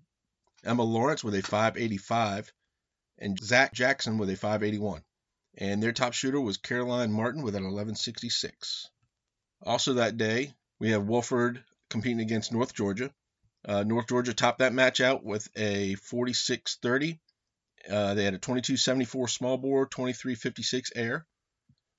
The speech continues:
Wolford had a forty-four oh two aggregate, uh, with a twenty-one sixty-seven small bore and a twenty-two thirty-five air. The scoring teams for North Georgia,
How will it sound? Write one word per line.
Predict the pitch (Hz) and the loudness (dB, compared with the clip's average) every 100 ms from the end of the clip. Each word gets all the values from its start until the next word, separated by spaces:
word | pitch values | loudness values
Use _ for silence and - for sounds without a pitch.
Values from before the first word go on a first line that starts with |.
| _ | _
Wolford | 117 120 139 131 | -2 0 2 2
had | 120 113 | 2 2
a | 95 | 2
forty-four | 95 - 123 123 117 - 117 - | -2 -2 -2 0 -2 -4 -4 0
oh | 110 107 - | 0 -2 -4
two | - 175 170 101 | -2 0 0 2
aggregate, | 104 101 113 135 - 92 | 0 0 -4 -6 -8 -6
uh, | 98 | -4
with | 101 104 | -2 -2
a | |
twenty-one | 95 123 120 120 | -2 -2 0 0
sixty-seven | 117 117 - 113 123 117 | 0 -4 -4 -4 -2 -4
small | - 113 | -4 -4
bore | 113 117 117 | -4 -4 -4
and | 107 104 | -4 -6
a | |
twenty-two | 101 - 113 113 113 | -6 -6 -6 -6 -8
thirty-five | 101 107 107 - 147 - 78 | -8 -8 -8 -8 -8 -10 -12
air. | 78 - _ _ - _ _ _ _ - | -14 -16 _ _ -20 _ _ _ _ -4
The | 107 | -2
scoring | 110 - 127 139 | 0 0 0 0
teams | - 147 156 151 | 0 0 0 -4
for | - 117 113 113 113 113 | -6 -4 -2 0 0 0
North | 113 135 135 | 2 0 2
Georgia, | 135 143 156 156 | 4 4 2 -6